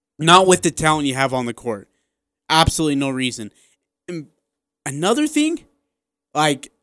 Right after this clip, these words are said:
as good as Theis is offensively, and he's not even that good, he just there's so much attention on Walker and Smart and Tatum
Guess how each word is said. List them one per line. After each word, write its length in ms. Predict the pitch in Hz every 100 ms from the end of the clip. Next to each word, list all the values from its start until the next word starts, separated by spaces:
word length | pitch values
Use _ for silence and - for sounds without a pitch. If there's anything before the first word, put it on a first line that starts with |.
| -
as 180 | 143 -
good 240 | 220 320
as 160 | 370 -
Theis 460 | - 196 220 -
is 340 | 135 123 - - _ _ 135
offensively, 880 | 123 - 151 185 254 220 254 277
and 120 | 165 165
he's 140 | 156
not 160 | 226 277
even 200 | 185 165
that 260 | 135 -
good, 160 | 196 160
he 40 |
just 320 | 135 147 - - _ _ -
there's 200 | 151 147
so 200 | - 185
much 160 | 190
attention 520 | 143 165 170 160 160 143
on 300 | 131 120 127
Walker 560 | 151 160 160 160 156
and 160 | 139 123
Smart 580 | - 160 156 147 147 143
and 160 | 131
Tatum 500 | - 170 180 127 123